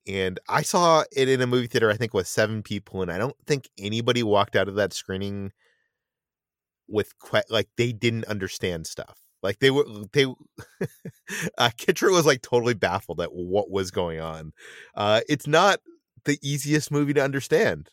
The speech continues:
Uh, I, I, I'll say I have a good grasp on it, and even after I, someone sent me a thing, like, uh, uh, someone's video, and they were pointing out stuff that I was like, "Oh, I totally didn't get that at all."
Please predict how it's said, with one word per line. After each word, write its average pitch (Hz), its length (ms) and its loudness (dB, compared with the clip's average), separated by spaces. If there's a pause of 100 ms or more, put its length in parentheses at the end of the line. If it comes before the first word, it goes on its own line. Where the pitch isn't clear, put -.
(120)
Uh, 107 500 4
I, 170 120 4 (120)
I, 139 100 4 (200)
I'll 143 120 4
say 170 220 6
I 131 140 6
have 143 120 4
a 156 40 -6
good 139 180 0
grasp 143 320 2
on 151 140 2
it, 160 180 2
and 123 140 -4
even 127 200 0
after 139 460 4 (580)
I, 110 500 4 (100)
someone 123 280 -2
sent 120 200 0
me 127 140 0
a 110 60 4
thing, 143 600 0 (240)
like, 113 280 2
uh, 101 360 4
uh, 90 120 -4 (800)
someone's 110 520 -6
video, 135 440 2
and 110 220 -2
they 113 80 8
were 123 120 4
pointing 139 260 0
out 139 180 2
stuff - 260 0
that 113 120 4
I - 20 6
was 107 100 2
like, 101 140 -4 (320)
"Oh, 113 280 2
I 110 140 2
totally 117 360 0
didn't 110 200 -2
get 110 200 2
that 113 200 4
at 82 100 -2
all." 98 300 2